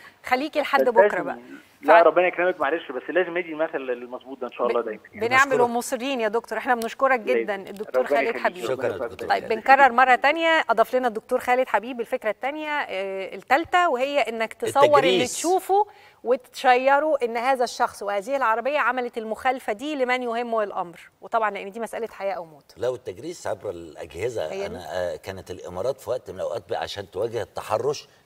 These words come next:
Speaker 3: كان الشيخ محمد بن راشد المتحرش يحلق، يتحلق له شعره قرعه وتتحط صوره في الجرايد كلها علشان يبقى ردع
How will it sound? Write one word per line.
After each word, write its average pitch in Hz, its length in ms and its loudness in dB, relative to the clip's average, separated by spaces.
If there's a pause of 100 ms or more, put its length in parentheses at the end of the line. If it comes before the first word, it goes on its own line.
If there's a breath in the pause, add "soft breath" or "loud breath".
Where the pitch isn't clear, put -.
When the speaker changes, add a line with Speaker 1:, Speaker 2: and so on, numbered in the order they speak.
Speaker 3:
كان 107 100 -4
الشيخ 113 320 -8
محمد 120 360 -6
بن 92 140 -10
راشد 120 300 -4 (240)
المتحرش 110 880 -2 (360 soft breath)
يحلق، 123 640 0
يتحلق 110 600 -2
له 117 120 -10
شعره 131 340 2
قرعه 165 520 2 (300 loud breath)
وتتحط - 420 -2
صوره 151 300 4
في - 120 -10
الجرايد 117 460 0
كلها 80 300 -12 (600 soft breath)
علشان 107 340 2
يبقى 127 400 0
ردع 120 280 4